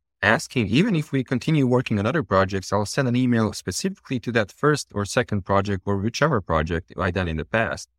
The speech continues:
asking, "Hey, how did it go through? It, was it that, was there any issues that I need to be aware of? You know, was there anything that you should let me know that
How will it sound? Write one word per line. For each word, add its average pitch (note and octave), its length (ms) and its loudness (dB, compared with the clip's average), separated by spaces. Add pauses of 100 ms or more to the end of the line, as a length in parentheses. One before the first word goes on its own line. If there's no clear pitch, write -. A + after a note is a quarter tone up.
(240)
asking, A2 500 -2
"Hey, B2+ 300 0 (440)
how A#2+ 100 2
did B2+ 160 -2
it - 40 -12
go C3 160 4
through? - 320 -4 (280)
It, - 100 -8 (240)
was F#2 220 -4
it F2 120 -8
that, G2+ 220 0 (200)
was G2+ 160 -4
there A2 160 4
any G#2 240 2
issues D#3 440 -4
that B2 160 -10 (160)
I A2 80 -6
need A2 220 -6
to A2 80 -6
be A2+ 120 4
aware A2+ 440 4
of? C3+ 200 -2
You G#2+ 60 -2
know, G#2 160 0
was G2+ 180 -2
there G#2 280 0 (260)
anything A2+ 380 -2
that G2+ 160 0 (680)
you A2 100 0
should G2 340 -2
let G#2+ 200 2
me A2 80 2
know A#2 300 4
that F#2+ 180 0